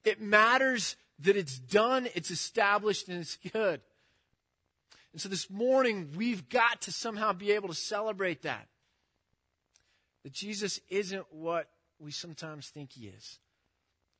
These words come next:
He's masculine, <laughs> for one. And he loves you.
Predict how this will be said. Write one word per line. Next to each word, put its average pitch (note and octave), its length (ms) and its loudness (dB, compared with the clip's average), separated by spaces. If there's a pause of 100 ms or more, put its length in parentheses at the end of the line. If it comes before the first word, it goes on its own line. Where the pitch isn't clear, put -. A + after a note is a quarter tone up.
(120)
He's A#2+ 180 -14
masculine, C#3 560 -12
<laughs> G#2 80 -18
for - 200 -14
one. A#2 340 -10 (1040)
And B2+ 80 -10
he C3 80 -6
loves C3 420 -4
you. G#2+ 120 -10